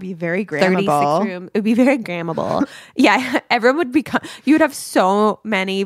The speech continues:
Speaker 2: friends because they would all be coming over to your house. Yeah, I guess I would go with that, 'cause friends would always wanna come over, over to my
Speaker 1: Right.
Speaker 2: house for photo shoots.
Speaker 1: They'd be taking selfies in your bathroom all the time.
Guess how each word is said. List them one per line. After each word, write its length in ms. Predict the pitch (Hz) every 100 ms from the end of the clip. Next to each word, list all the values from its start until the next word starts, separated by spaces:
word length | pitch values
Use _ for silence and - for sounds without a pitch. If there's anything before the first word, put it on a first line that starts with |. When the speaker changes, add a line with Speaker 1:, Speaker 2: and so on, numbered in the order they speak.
| 196
Speaker 2:
friends 500 | - 170 170 226 247
because 260 | - 226 220
they 100 | 202
would 120 | 196
all 220 | - 185
be 80 | 190
coming 240 | 240 190
over 160 | 196 190
to 60 | 190
your 100 | 208
house. 380 | 185 175 - _ _ _
Yeah, 160 | 403 370
I 140 | 226 320
guess 220 | - 440 440
I 80 | 427
would 100 | 330
go 80 |
with 100 | 359 359
that, 220 | 339 - -
'cause 160 | 254 _ -
friends 220 | 269 269
would 100 | 285
always 220 | - 220
wanna 140 | 254 254
come 140 | 262
over, 220 | 240 233 -
over 180 | 202 202
to 60 | 226
my 80 | 254
Speaker 1:
Right. 80 |
Speaker 2:
house 200 | - -
for 300 | - 196 190 _ _ -
photo 220 | 175 175
shoots. 160 | - 220
Speaker 1:
They'd 100 | 208
be 80 | 208
taking 280 | 233 214
selfies 400 | 220 196 185 202
in 80 | 214
your 100 | 196
bathroom 400 | 190 190 185 170 -
all 180 | 170
the 100 | 175
time. 440 | 190 180 160 -